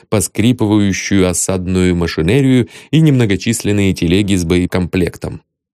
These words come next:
Обычно в случае неспешной осады по всем правилам все эти порождения безумного плотника выдвигаются в последнюю очередь. Однако сегодня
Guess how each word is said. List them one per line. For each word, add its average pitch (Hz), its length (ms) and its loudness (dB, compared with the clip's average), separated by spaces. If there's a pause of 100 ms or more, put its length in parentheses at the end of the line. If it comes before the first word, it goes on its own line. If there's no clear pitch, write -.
(340)
Обычно 147 600 0
в - 40 -4
случае 139 500 0
неспешной 131 760 0
осады 98 640 -2
по 95 160 -2
всем 85 320 -4
правилам 151 600 -2 (320)
все 180 420 2
эти - 180 -2
порождения 107 800 0
безумного 85 600 -2
плотника 127 640 -2 (220)
выдвигаются 98 840 2
в - 80 -16
последнюю 113 720 -2
очередь. - 560 -6 (300)
Однако 160 400 2
сегодня 135 720 0